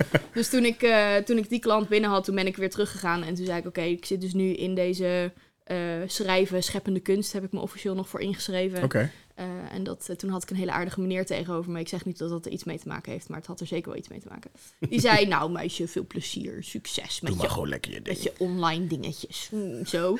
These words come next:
Speaker 1: <laughs>
Speaker 2: Toen dacht ik: "Ja, oké, whatever." <laughs> Gewoon snel weer weg. En, eh, ja, toen was ik ingeschreven.
Speaker 1: Ja, top.
Speaker 2: Ja, en toen
Speaker 1: Oké.
Speaker 2: werkte ik, eh, ik had op papier had ik een contract voor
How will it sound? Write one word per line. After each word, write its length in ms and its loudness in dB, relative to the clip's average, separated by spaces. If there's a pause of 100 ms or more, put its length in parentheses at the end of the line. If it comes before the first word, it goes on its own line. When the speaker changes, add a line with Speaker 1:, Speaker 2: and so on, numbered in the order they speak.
Speaker 1:
<laughs> 260 -4
Speaker 2:
Toen 100 -4
dacht 180 -2
ik: 100 2
"Ja, 120 -4
oké, 180 -4
whatever." 400 -2
<laughs> 60 6
Gewoon 260 12 (260)
snel 500 8
weer 160 10
weg. 440 6 (400)
En, 260 2
eh, 200 2
ja, 240 6
toen 120 4
was 120 6
ik 60 -2
ingeschreven. 720 2
Speaker 1:
Ja, 200 8
top. 240 6
Speaker 2:
Ja, 220 6
en 140 -10
toen 240 4
Speaker 1:
Oké. 100 8
Speaker 2:
werkte 220 4
ik, 160 -2
eh, 180 4
ik 100 0
had 140 -2
op 100 -4
papier 340 0
had 120 0
ik 80 -8
een 100 -2
contract 420 -4
voor 260 -4